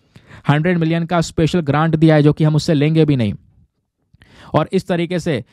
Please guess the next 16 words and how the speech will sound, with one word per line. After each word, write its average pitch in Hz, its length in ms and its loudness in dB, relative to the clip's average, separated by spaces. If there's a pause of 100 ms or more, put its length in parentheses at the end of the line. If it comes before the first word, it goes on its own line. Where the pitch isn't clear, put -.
(160)
मालदीव 160 380 2
की 196 140 -4
जो 190 100 0
कैपिटल 170 460 -2
है 160 140 4
माले, 135 380 0 (260)
इसको 156 280 2
आसपास 165 540 -2
के 185 120 -4
छोटे-छोटे 165 540 -2
आइलैंड्स 151 520 -2 (100)
से 170 220 2
जोड़ा 151 340 2
जा 156 160 0
रहा 147 240 0
है 113 180 -2